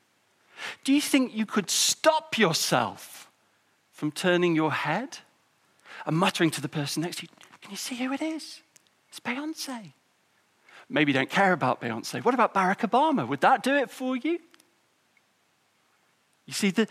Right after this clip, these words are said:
the simple fact of the matter is, we are impressed by the rich.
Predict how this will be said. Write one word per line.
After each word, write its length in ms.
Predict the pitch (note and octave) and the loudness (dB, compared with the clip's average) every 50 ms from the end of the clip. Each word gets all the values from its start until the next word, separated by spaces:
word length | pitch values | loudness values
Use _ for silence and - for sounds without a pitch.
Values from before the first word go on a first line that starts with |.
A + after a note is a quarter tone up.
| - - - _ _ - | -4 -12 -20 _ _ -2
the 80 | G3 | -2
simple 400 | - - A#3 A#3+ C#4 C4 - C4 | 2 4 6 6 6 6 4 2
fact 400 | - - - A#3 A#3 G3 - - | 0 0 2 2 2 2 2 -2
of 80 | G3 E3 | -2 0
the 100 | - F3 | 2 4
matter 420 | E3 F#3 G3 G3 - - E3+ D#3 | 4 4 4 4 2 -2 0 0
is, 380 | F#3+ E3+ A#2+ A2 A2+ B2+ - - - - - - - - | 2 2 2 0 0 -2 -4 -6 -8 -12 -20 -20 -10 -2
we 180 | D3+ E3+ A3 - - - | 0 2 2 2 0 2
are 360 | - A3 C4+ D4 C#4 C4 G#3 F#3+ | 4 6 8 8 8 6 6 4
impressed 600 | A3+ A#3 - - C4 C4+ A#3 F#3 - - - - | 4 4 2 2 2 2 2 2 0 -2 0 2
by 120 | G3+ G#3+ | 4 4
the 100 | G#3 A3+ | 4 4
rich. 680 | A3+ A#3 C#4 C4 F#3+ - - - - - - - - | 4 4 4 4 4 0 -4 -4 -4 -4 -4 -4 -6